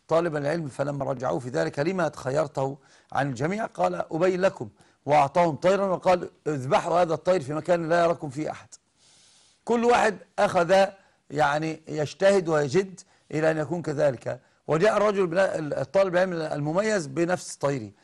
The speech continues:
قال: "ما فعلت؟ لما لم تذبح طيرك ك-، كما فعله؟" قال: "لم أجد مكانا لا يراني الله فيه، لم أجد مكانا لا يراني فيه الله فيه". فإذا هنا الإحسان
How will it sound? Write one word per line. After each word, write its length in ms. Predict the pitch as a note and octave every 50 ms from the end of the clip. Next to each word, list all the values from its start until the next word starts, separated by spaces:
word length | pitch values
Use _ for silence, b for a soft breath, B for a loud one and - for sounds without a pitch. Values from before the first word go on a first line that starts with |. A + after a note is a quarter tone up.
| b b b b b -
قال: 240 | F#3+ G3 G3+ G3+ F#3
"ما 140 | F#3 G3
فعلت؟ 500 | F#3+ D3 C#3+ C#3+ C#3 - _ _ - - _ -
لما 200 | D3+ E3 E3 D#3
لم 100 | D3+ B2+
تذبح 340 | - F#3 E3 D3 D#3+ -
طيرك 300 | - - E3+ E3+ D#3 -
ك-، 240 | _ - C3+ B2+ C#3
كما 200 | - D3 D3 D3
فعله؟" 340 | C3 - D#3+ D3 C#3 A#2+ G#2 b b b b b b b b _
قال: 200 | E3+ F3+ F#3 F#3+
"لم 220 | F#3 F3+ F3 E3 D3+
أجد 320 | - G3 F#3+ F#3 F#3+ D#3
مكانا 360 | D#3 D#3+ - - F3+ F#3 F#3 F3+
لا 240 | E3 D#3 D3+ D#3
يراني 320 | D3+ D3+ D3+ D#3 D#3+ D#3 D3
الله 280 | C#3 C#3 C#3 C3 A#2
فيه، 200 | G#2+ - G#2+ G2 F2+ _ _ _ _
لم 140 | A#2 A#2 A#2+
أجد 160 | C3+ D3+ C3+
مكانا 300 | C3 C3 - D#3 D#3 D3
لا 120 | C#3+ C#3 C#3+
يراني 300 | C#3 C3+ D3 D3+ C#3 B2+
فيه 360 | A2+ C3 - - _ - A#2+
الله 260 | A#2+ A#2+ C#3 C3+ B2
فيه". 180 | G2+ G2+ G#2 G2+ b b b b b b b b
فإذا 340 | - D3+ D3+ E3 D3+ E3
هنا 320 | D#3 D#3 E3+ F#3+ G3 F3+ -
الإحسان 640 | - - - - - - - G3 G#3 C4 B3 A#3